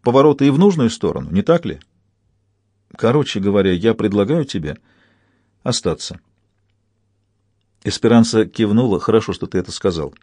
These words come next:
Потому что я в любом случае не смогу тебя покинуть". Она подошла к машине еще ближе. "Майрон, зайди ко мне, ну, пожалуйста. Там мы сможем нормально поговорить". Он покачал головой.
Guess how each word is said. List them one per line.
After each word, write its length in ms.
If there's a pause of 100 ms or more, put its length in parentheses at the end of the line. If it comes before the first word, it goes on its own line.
(1400)
Потому 260
что 140
я 140
в 60
любом 260
случае 360
не 100
смогу 360
тебя 240
покинуть". 540 (600)
Она 280
подошла 400
к 40
машине 360
еще 240
ближе. 380 (680)
"Майрон, 480
зайди 280
ко 140
мне, 160
ну, 140
пожалуйста. 720 (460)
Там 200
мы 80
сможем 420
нормально 440
поговорить". 540 (1040)
Он 160
покачал 400
головой. 420